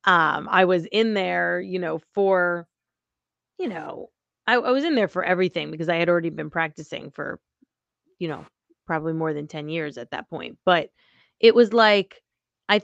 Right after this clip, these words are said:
I remember the moment when we started to talk about the philosophy and the spiritual belief system and the history and how,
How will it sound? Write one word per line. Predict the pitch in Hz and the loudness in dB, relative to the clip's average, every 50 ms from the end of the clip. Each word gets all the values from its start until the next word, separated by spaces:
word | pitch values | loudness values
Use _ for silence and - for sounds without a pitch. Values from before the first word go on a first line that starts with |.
| - - | 2 2
I | 226 | 4
remember | 220 233 233 240 262 269 262 277 247 | 4 4 4 4 2 2 0 0 0
the | 226 220 | 0 0
moment | 208 196 190 196 196 190 175 | 0 0 0 0 -2 -2 -2
when | 180 175 170 | -2 -4 -2
we | 170 170 | -2 -4
started | 165 - 175 170 165 175 165 165 | -4 -4 -4 -2 -2 -2 -4 -6
to | 170 | -10
talk | - - 165 156 151 - | -6 -4 -4 -4 -4 -6
about | 156 147 143 151 - - | -8 -6 -6 -8 -8 -12
the | 170 | -16
philosophy | - - 165 175 156 - 151 - - _ - - - | -14 -8 -6 -6 -6 -6 -10 -12 -16 _ -12 -12 -10
and | - 175 - | -10 -10 -12
the | 160 | -12
spiritual | - _ - 170 165 160 151 - - 165 160 | -12 _ -8 -6 -6 -6 -8 -8 -6 -6 -6
belief | 160 156 156 160 170 170 - | -4 -6 -6 -4 -4 -6 -8
system | - - 165 - - - - - - 160 170 - _ _ _ _ _ _ _ _ _ - | -8 -10 -10 -10 -10 -10 -10 -10 -10 -10 -14 -16 _ _ _ _ _ _ _ _ _ -8
and | 165 160 165 | -6 -4 -4
the | 160 | -2
history | 165 170 151 - - - - - - - - - - _ _ _ _ _ _ _ _ _ - | -2 -2 -4 -4 -8 -10 -8 -8 -8 -8 -10 -12 -14 _ _ _ _ _ _ _ _ _ -8
and | - 165 165 165 165 156 156 151 143 139 131 - - - - - - _ _ _ _ _ _ _ _ _ _ - | -6 -4 -2 -2 -2 -2 -4 -4 -6 -6 -8 -10 -12 -14 -16 -20 -20 _ _ _ _ _ _ _ _ _ _ -12
how, | - - - 202 190 185 180 | -10 -2 2 4 6 6 6